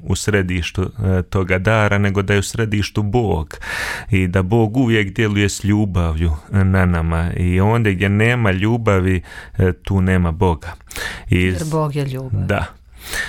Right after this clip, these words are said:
Speaker 1: I zato je tu tako važna ta tema, da to spoznamo, da to shvatimo i da to onda prenesemo u svoj život i da uvidimo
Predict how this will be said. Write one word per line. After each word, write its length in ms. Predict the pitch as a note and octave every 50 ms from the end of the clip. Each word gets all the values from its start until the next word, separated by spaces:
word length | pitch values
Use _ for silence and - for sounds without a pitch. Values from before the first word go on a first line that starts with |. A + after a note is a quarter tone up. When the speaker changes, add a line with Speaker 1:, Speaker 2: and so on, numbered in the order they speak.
| - - -
Speaker 1:
I 160 | G#2 G2 F#2+
zato 380 | F2+ F2 G#2+ A#2+ A#2+ - - A2+
je 120 | G#2+ -
tu 160 | - B2 A2
tako 460 | G2+ - - B2 A#2 A#2 - - G#2+ G#2
važna 420 | G2 G#2+ A#2 A#2 A2 G2+ G2 F2+
ta 260 | F2 - G#2 G2 F#2+
tema, 420 | F2+ - - G2+ G#2 G#2+ G#2 G2+ F#2+ F#2 - - G#2 G2+ G2 G2 F#2+
da 100 | G2 G2
to 300 | F#2 - - A2 G#2 F#2+
spoznamo, 800 | - - - - G#2 G#2+ A2+ A2+ A#2 A#2+ A2+ A2 G#2+ G#2 G2+ F#2+ -
da 100 | F#2 F#2
to 240 | E2+ - - G2+ G2
shvatimo 720 | - - - A2+ A#2+ A#2+ A2+ - - A2+ A2+ A2 G#2+ G#2+
i 80 | G#2+ G2+
da 120 | G2 G2
to 200 | F#2+ - - G#2+
onda 220 | G#2+ G#2+ G#2 G2+
prenesemo 720 | F#2+ - - G#2+ G#2 G#2 A2 A2 G2+ - - G2+ G2 G2+ G#2
u 40 | G2+
svoj 300 | - - G2 G2 G2 F#2
život 400 | F2+ A2+ A#2 G#2+ F#2+ F2 - -
i 60 | F#2+
da 140 | F2+ G2+ G#2
uvidimo 640 | B2 C#3+ C#3 C3+ A2+ G2+ A2 A2 A2 G#2+ A2 G#2+